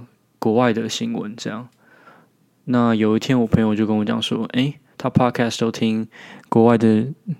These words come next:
人讲干话，他觉得说，嗯，我平常就是很鸡掰，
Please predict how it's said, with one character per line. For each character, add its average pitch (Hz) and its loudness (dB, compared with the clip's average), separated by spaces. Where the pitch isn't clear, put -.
人 110 4
讲 104 2
干 110 2
话， 117 -4
他 127 0
觉 117 2
得 107 2
说， 113 -2
嗯， 110 -6
我 117 -2
平 113 -2
常 110 -2
就 110 -2
是 113 -2
很 104 -2
鸡 110 -6
掰， 113 -2